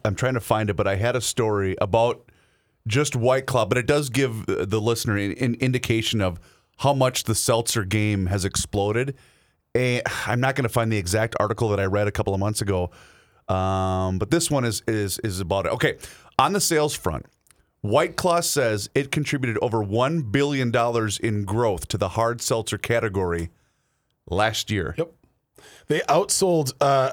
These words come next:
Speaker 2: I have not seen this verified, but, uh, I read an article, um, early this year. They, uh, White Claw outsold Bud and Bud Light in America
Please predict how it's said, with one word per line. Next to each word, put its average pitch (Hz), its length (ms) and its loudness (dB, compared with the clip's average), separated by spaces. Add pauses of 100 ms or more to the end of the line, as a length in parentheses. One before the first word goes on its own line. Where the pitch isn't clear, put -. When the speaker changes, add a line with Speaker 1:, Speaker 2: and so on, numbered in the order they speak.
Speaker 2:
I 143 100 4
have 160 180 2
not 156 220 2
seen 156 220 2
this 131 160 0
verified, 143 720 0
but, 123 280 0
uh, 117 220 2
I 123 120 2
read 139 140 2
an 131 100 0
article, 117 680 0
um, 107 500 -2
early 139 260 2
this 113 200 -2
year. 110 320 0 (540)
They, 135 400 4
uh, 113 280 0
White 127 260 0
Claw 139 340 0
outsold 117 760 0 (120)
Bud 117 340 -2
and 110 140 0
Bud 107 220 -2
Light 98 220 -4 (120)
in 107 80 -2
America 98 420 -6